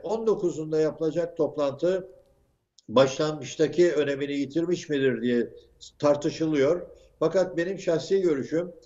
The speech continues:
Hafter buraya katılmadığı takdirde kaybeder. Çünkü eğer orada gerçek anlamda Türkiye-Rusya ikilisinin inisiyatifiyle bir karar çıkarılıp sonuç alınabilirse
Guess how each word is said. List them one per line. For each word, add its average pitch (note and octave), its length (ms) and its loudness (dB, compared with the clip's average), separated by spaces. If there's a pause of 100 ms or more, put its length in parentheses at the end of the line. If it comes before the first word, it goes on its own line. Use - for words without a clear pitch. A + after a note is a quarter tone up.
(180)
Hafter G3 520 2
buraya E3+ 300 0
katılmadığı D#3+ 640 -2
takdirde D#3 500 0
kaybeder. A#2+ 440 0 (640)
Çünkü F#3 280 4
eğer F3 320 4
orada G3 440 -2
gerçek D3 480 -6
anlamda C3+ 520 -2
Türkiye-Rusya F3 760 0
ikilisinin D3 640 -2
inisiyatifiyle B2 1080 0 (320)
bir G3+ 280 4
karar G3 440 0
çıkarılıp C3+ 680 -4
sonuç A#3 440 0
alınabilirse C3+ 1000 0